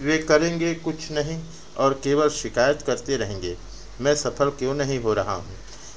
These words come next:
यह अभ्यास का एक तीसरा प्रकार है, पर यहाँ एक चेतावनी की बात है कि जिसने अभ्यास अभी ही शुरू किया है,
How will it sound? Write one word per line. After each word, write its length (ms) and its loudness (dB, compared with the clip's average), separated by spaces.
यह 120 6
अभ्यास 580 4
का 280 4
एक 260 0
तीसरा 340 0
प्रकार 440 0
है, 160 -6
पर 220 6
यहाँ 300 4
एक 260 0
चेतावनी 600 2
की 180 -4
बात 360 4
है 320 2
कि 100 -2
जिसने 500 -2
अभ्यास 680 4
अभी 240 -2
ही 180 0
शुरू 260 -2
किया 300 0
है, 180 -4